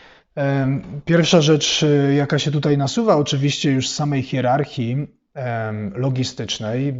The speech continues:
e, jak przeczytaliśmy, em, tu nie jest tak, że ostatni będą pierwszymi, jeżeli chodzi o ten fragment, natomiast jest tak, że,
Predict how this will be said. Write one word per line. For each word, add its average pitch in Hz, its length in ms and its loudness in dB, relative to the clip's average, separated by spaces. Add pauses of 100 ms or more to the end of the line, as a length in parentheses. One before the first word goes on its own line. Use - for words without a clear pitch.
e, 110 160 -4
jak 113 200 -4
przeczytaliśmy, 120 800 -6 (760)
em, 113 640 -4 (160)
tu 165 100 0
nie 170 120 6
jest 147 200 2
tak, 131 180 0
że 123 260 -2
ostatni 135 440 -4
będą 120 300 -2
pierwszymi, 117 580 -6
jeżeli 120 340 -4
chodzi 127 280 -4
o 117 100 -2
ten 120 180 -8
fragment, 113 600 -6
natomiast 143 560 -6
jest 139 220 -6
tak, 131 260 -2
że, 123 480 -2